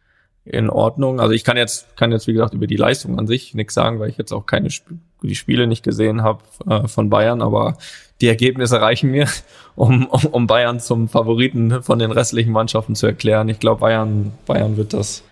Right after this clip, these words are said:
wird das gewinnen. Ich glaub, das ist, dass sie jetzt aus den Verbleibenden einfach die,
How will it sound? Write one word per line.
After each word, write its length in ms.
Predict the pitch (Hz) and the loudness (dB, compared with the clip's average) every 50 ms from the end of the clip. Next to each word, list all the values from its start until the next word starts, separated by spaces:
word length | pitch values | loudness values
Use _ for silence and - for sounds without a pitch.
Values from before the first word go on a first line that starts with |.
| _ _ _ | _ _ _
wird 160 | 127 113 - | 2 4 4
das 140 | 127 120 - | 2 2 2
gewinnen. 300 | 127 113 113 117 107 104 | 2 4 4 4 2 0
Ich 100 | 107 - | 0 2
glaub, 200 | 113 113 110 117 | 2 2 2 2
das 160 | 113 107 110 | -2 0 0
ist, 200 | 110 104 104 - | 0 -2 0 -2
dass 160 | 107 104 - | -4 -4 -2
sie 320 | - 107 107 104 104 104 | -2 0 0 2 2 2
jetzt 280 | 104 107 107 - - - | 0 -2 -4 -6 -6 -4
aus 180 | - - - - | -4 -4 -2 -2
den 140 | 110 110 | -4 -2
Verbleibenden 580 | 107 - 107 107 107 107 104 113 117 113 107 107 | 0 0 0 2 2 2 2 2 0 -2 -2 -2
einfach 240 | - - - - 110 | -4 -6 -6 -8 -8
die, 320 | - - 110 101 98 107 | -4 -4 -4 -4 -4 -8